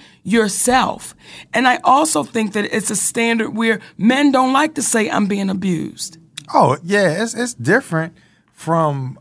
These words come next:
Speaker 2: a, a woman saying it and a man because, you know, first of all, you like, how can you be being abused by your wife? And part of it may be <laughs> because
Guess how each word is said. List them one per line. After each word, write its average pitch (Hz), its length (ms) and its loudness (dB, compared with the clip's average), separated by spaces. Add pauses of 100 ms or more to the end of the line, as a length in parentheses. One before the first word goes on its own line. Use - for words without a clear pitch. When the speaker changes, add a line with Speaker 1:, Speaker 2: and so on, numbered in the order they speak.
(120)
Speaker 2:
a, 117 240 2
a 107 180 0
woman 156 400 0
saying 123 400 -2
it 117 140 -4
and 107 100 -4
a 104 60 -4
man 175 280 -4
because, 131 540 0 (640)
you 156 200 2
know, 120 220 4
first 180 340 0
of 143 80 -8
all, 135 180 4
you 151 160 -2
like, 127 260 2
how 147 260 2
can 139 340 -6
you 135 420 -6 (320)
be 127 460 -2 (180)
being 131 360 0
abused 117 640 -2
by 113 380 0 (140)
your 110 240 -4
wife? 104 480 -4 (100)
And 123 340 -6 (1160)
part 175 280 4
of 139 180 2
it 131 120 -4
may 143 240 -2
be 139 240 2 (120)
<laughs> - 80 -20
because 151 540 -2